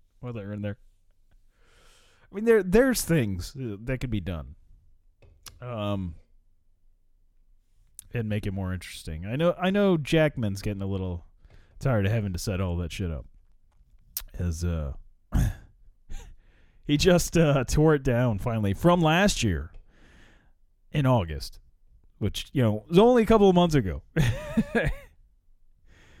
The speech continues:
And, uh, I mean, at that point, he didn't think that he was gonna have to set it up again. And it was like, you know,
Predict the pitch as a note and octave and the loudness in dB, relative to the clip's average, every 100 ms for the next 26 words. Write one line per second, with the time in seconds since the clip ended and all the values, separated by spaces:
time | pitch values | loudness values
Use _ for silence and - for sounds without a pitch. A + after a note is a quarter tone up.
0 | - _ - - A#2 B2 B2+ A#2+ A#2 G#2 | -20 _ -20 -8 -2 0 0 2 2 4
1 | F#2 E2 - - _ _ _ _ _ _ | 2 0 -6 -16 _ _ _ _ _ _
2 | _ _ - C3 C#3 C#3+ C3+ C#3 D#3+ F3 | _ _ -4 0 2 2 0 2 4 4
3 | E3 D3 C#3 E3 E3 F3 D3+ E3+ D#3 C3+ | 2 2 2 4 2 0 0 0 2 0
4 | B2+ C#3+ D3 C#3+ C#3+ C3 B2+ A#2+ D3+ B2 | 0 2 2 2 2 2 0 2 2 2
5 | C3 D3+ G#2+ E2+ D#2 - - _ - A2+ | 0 2 0 -2 -6 -12 -20 _ -8 -6
6 | G#2+ G#2 G#2+ G#2+ G#2 F#2+ F#2+ - A#2 F2 | -2 -2 -2 -4 -4 -4 -6 -10 -10 -8